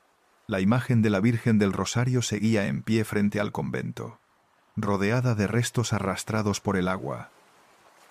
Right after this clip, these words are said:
Las mujeres se arrodillaron y besaron el suelo, convencidas de que el milagro había ocurrido. A su alrededor,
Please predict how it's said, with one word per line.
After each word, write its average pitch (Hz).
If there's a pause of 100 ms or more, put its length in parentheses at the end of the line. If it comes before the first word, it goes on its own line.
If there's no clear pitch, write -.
(240)
Las 104
mujeres 151
se 135
arrodillaron 117
y 117
besaron 101
el 90
suelo, - (560)
convencidas 101
de 107
que 107
el 95
milagro 104
había 104
ocurrido. 95 (340)
A 101
su 107
alrededor, 101